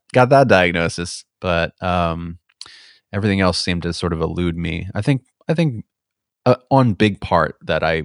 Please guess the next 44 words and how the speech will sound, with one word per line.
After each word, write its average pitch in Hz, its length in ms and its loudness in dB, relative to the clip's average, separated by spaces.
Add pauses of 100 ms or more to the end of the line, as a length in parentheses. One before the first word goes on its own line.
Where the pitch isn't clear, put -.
I 90 120 -4
wasn't 90 760 -2
that 80 200 -2
communicative 80 720 -8
about 82 320 -2
it, 80 200 -2
and 82 120 -6
I 82 40 -2
really 85 800 -4
wasn't 85 300 -8
comfortable 82 720 -6 (340)
admitting 85 480 -2
it 67 240 -8
at 71 160 -8
that - 180 -6
time, - 380 -12 (180)
you 90 100 -8
know, 78 160 -4
that 76 160 -6
it 60 80 -8
was 67 140 -10
a 78 60 -12
struggle 80 680 -4
constantly. - 600 -12 (540)
So 87 460 -2 (800)
that's - 180 -4
a 110 60 4
long 90 920 4
answer 87 380 -2
<laughs> - 120 0
to 143 80 6
your, 104 340 4
to 143 560 -6
your 95 120 0
question 92 420 -2
of 85 160 -6
where 90 300 -4
did 87 120 -6
my 85 140 -4
mental 85 320 -4
health 85 240 -6
journey 85 320 -6
begin, 82 520 -8
but, - 200 -8